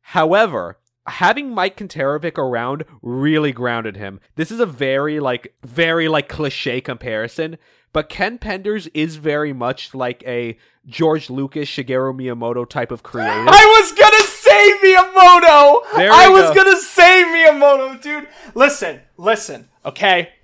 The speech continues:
Speaker 2: It's true. There are some people who are creatives who need sometimes to be told to shut the fuck up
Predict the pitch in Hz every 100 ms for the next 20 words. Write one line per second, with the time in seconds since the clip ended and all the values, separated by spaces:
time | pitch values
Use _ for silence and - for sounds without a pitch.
0 | _ 196 196 - - 220 127 - _ _
1 | 175 185 220 233 220 247 269 277 262 240
2 | 202 208 175 - - 147 135 101 - -
3 | 143 151 151 - 151 143 135 135 - 120
4 | 135 - 120 - - 147 185 - 175 165
5 | 135 117